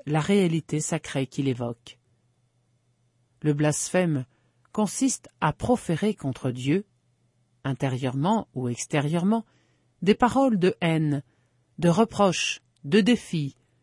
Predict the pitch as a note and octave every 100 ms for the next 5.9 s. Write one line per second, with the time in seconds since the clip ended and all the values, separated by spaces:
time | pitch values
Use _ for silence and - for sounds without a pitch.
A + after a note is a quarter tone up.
0 | _ _ _ _ _ - F3+ F3 C4 C4
1 | D#3+ D#3+ D#3 G3+ G3 C#3+ C#3 B2+ B2+ D3
2 | - _ _ _ _ _ _ _ C#3 C3+
3 | C#3+ - B3 G3+ F3+ - - C4 B3+ E3
4 | D3+ C#3+ C#3 C3+ D#3+ - _ _ _ _
5 | - B2+ A#2+ C3+ B2 A3 - C3 C#3+